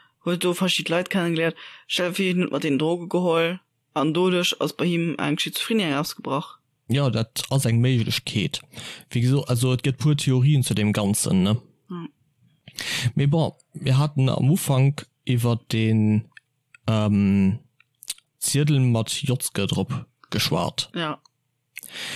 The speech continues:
Speaker 2: Recht sechs Monate nach dem Tod vom Günther erzählt seine Frau vom Zierdel mit der kryptischen Nachricht Jotzke. Leider hat sie nach um Abend, wie der Günther an die Wirtschaft gegangen ist, den Zierdel fortgehalten.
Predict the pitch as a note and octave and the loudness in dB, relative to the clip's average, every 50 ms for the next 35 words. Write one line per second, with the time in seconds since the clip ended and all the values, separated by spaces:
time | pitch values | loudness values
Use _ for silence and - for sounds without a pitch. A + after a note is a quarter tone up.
0 | - A#2+ A#2+ G#2+ - - C3 C3+ C#3+ D#3 - - - - - B2+ A#2 D3+ F#3+ - | -2 -2 -2 -2 0 0 0 2 2 2 0 -2 -6 -4 -2 -2 0 0 -2 -4
1 | - - D3 D3 C#3+ B2+ - - - B2+ B2+ C#3 D3 C#3 B2 A#2 A#2+ C3 C#3+ C#3+ | 0 2 2 4 4 2 0 0 0 2 2 4 4 4 2 2 2 2 2 0
2 | - - A#2 A2+ G#2 - B2 C#3+ E3 - - A2+ A2 A2 A2 - - A#2 - - | 0 0 0 0 2 2 2 2 2 2 2 2 2 2 0 0 -2 -2 -2 0
3 | C3+ C#3 C#3 - - A2 A2+ - - - C#3 D3 C#3+ C#3+ - - A2 G#2 - - | 0 0 0 0 0 -2 -2 -2 -2 -2 0 0 0 0 0 0 0 0 2 0
4 | - - G2+ G#2+ B2 C#3 C#3 B2+ A#2 G#2+ G#2+ G#2+ - G#2 A2 - - - A#2+ - | -2 0 0 0 2 2 2 4 4 2 2 0 0 -2 -4 -2 -2 -4 -4 -2
5 | - A2 - - A2 G#2+ G#2 G#2+ G#2+ G#2+ A2 A2 A2 - - - - - - G#2+ | -2 -2 0 2 2 2 4 4 2 2 2 0 0 -2 -4 -4 -2 -2 -2 -2
6 | - - - - C3 - F3 - _ _ _ _ _ _ _ _ - - - G2 | -2 -6 -4 -2 0 0 0 -2 _ _ _ _ _ _ _ _ -4 -2 0 2
7 | A2 A#2+ A#2+ B2 A#2+ A#2+ B2+ B2 A#2+ - - - B2 C3+ C3+ C3 B2+ B2+ - - | 2 2 2 2 4 4 4 2 0 0 0 0 2 4 4 4 4 2 0 0
8 | D3 C#3+ D3 C#3+ - C3+ C#3 C#3+ D3 D#3 D3 C3+ C3 - - A2 G#2+ G#2 G2+ - | 2 2 2 2 2 2 2 4 4 4 4 4 2 2 0 0 0 0 0 0
9 | A#2 B2+ C#3 C#3+ - C3 A#2+ A#2 G#2+ - A2 A2 G#2 - - C3 C3+ C#3+ - A2 | 2 2 2 2 2 2 2 2 2 0 2 0 0 2 2 0 0 0 0 -2
10 | G#2 - - G2+ G2 G2+ G2 G2 A2 A2+ - - A2 G#2 - A2+ G#2+ A2 A2 - | -2 -2 -2 0 2 2 2 2 2 0 0 0 0 0 2 0 0 0 0 0
11 | - C#3+ D3+ - - - A2+ - - - - - - - | 0 0 -2 -2 -2 -6 -4 -2 -2 -2 -2 -4 -6 -8